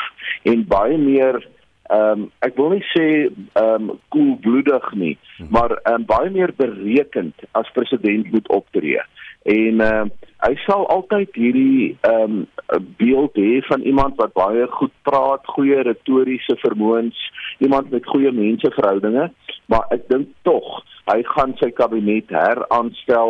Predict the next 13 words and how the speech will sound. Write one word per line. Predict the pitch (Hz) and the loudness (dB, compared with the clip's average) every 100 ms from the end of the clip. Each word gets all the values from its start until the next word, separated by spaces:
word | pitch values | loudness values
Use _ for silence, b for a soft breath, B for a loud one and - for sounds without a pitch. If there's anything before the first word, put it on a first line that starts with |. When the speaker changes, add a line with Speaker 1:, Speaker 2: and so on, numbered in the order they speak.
| 113 | 2
Speaker 1:
op | 98 - | 0 0
'n | - | 0
ander | 127 143 139 | 0 0 0
manier. | 120 117 127 139 139 B B B | 0 2 2 2 -2 B B B
Hy | 92 98 104 | 0 0 -2
kom | - 156 156 - | 0 0 0 -2
uit | 147 143 | -2 0
hierdie | 117 120 | 0 0
konferensie | - 117 120 110 113 - 120 - | 0 0 0 0 0 0 -2 0
veel | 143 143 135 | 2 2 4
meer | 123 117 - | 2 2 -2
sterker, | - 139 131 - 92 71 - b b _ | -2 0 0 0 -2 -2 -8 b b _
uh, | - 98 | 0 2